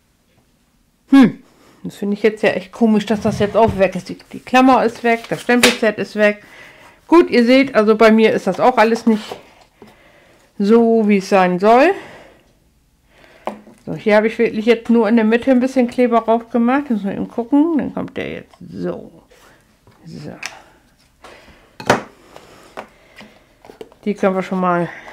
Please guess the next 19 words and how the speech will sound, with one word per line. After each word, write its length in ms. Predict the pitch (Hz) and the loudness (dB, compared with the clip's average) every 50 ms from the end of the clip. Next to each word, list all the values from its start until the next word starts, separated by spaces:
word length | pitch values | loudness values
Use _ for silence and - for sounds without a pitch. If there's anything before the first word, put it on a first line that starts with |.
| - - - - - - - - _ _ _ _ _ _ - - - _ _ _ _ _ _ - | -20 -20 -20 -20 -20 -20 -20 -20 _ _ _ _ _ _ -20 -20 -20 _ _ _ _ _ _ -8
reinpacken. 460 | - 190 208 220 214 - 262 247 240 240 | -4 -2 -2 -2 -2 -2 -2 -2 -2 -2
Uns 180 | - 196 190 | -4 -6 -6
fehlt 220 | - - 202 185 190 | -4 -6 -6 -4 -4
jetzt 160 | 180 185 - | -8 -8 -4
gleich 160 | 202 180 180 | -4 -4 -4
noch 140 | 175 165 - | -4 -6 -8
der 140 | - 165 165 | -8 -6 -2
Halter. 360 | 175 185 202 214 269 302 370 - - - _ _ - - - _ _ _ _ _ _ - _ _ _ - - - 214 - - _ _ _ _ _ - | 0 0 0 0 0 -2 -2 -4 -6 -14 _ _ -20 -20 -20 _ _ _ _ _ _ -20 _ _ _ -14 -14 -14 -14 -14 -20 _ _ _ _ _ -14
Den 160 | - 156 180 | -12 -10 -8
werden 180 | - - - 73 | -8 -8 -10 -12
wir 80 | - | -12
gleich 200 | - 180 170 170 | -10 -10 -8 -8
noch 160 | 170 165 156 | -10 -10 -8
fertig 340 | - 240 247 - - 277 285 | -2 -2 -2 -2 -2 -4 -2
machen. 420 | 285 285 294 277 285 294 294 311 302 - - - _ - - - - - - | 0 0 0 0 0 0 0 0 -2 -6 -14 -20 _ -20 -20 -20 -20 -16 -10
Und 260 | 208 202 208 202 208 | -6 -4 -4 -4 -4
eben 300 | - 190 190 190 92 180 | -6 -6 -6 -6 -6 -6
der 280 | 175 170 - - 185 - _ _ | -6 -6 -6 -6 -8 -12 _ _
Spruch. 440 | - - - - - - - 76 - | -20 -20 -20 -18 -16 -14 -14 -14 -16